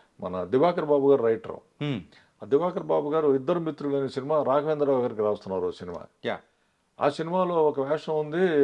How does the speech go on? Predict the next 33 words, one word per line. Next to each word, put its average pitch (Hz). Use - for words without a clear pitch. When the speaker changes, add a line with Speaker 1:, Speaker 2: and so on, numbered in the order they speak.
Speaker 1:
ఆ 117
శర్మకి 139
ఇస్తే 139
బాగుంటుందని 127
ఆయన 127
రాఘవేంద్రరావు 123
గారు 110
చెప్పారట. 98
Speaker 2:
మ్మ్. 117
Speaker 1:
అప్పుడు 202
ఫస్ట్ 143
టైమ్ 175
రాఘవేంద్రరావు 131
గారి 113
దగ్గర 107
వేయటం. 92
Speaker 2:
అంటే 143
అంతకుముందు 180
రాఘవేంద్రరావు 143
గారి 143
సినిమాలో 127
Speaker 1:
అంతకుముందు 143
Speaker 2:
అసలు? 127
Speaker 1:
ఎప్పుడు 120
ఆయన 107
దగ్గర 98
వేయలేదండి. 95
Speaker 2:
ఓకే. 76
Speaker 1:
So 156
అక్కడి 185
నుంచి 196
ఆయన 170
వరుసగా 160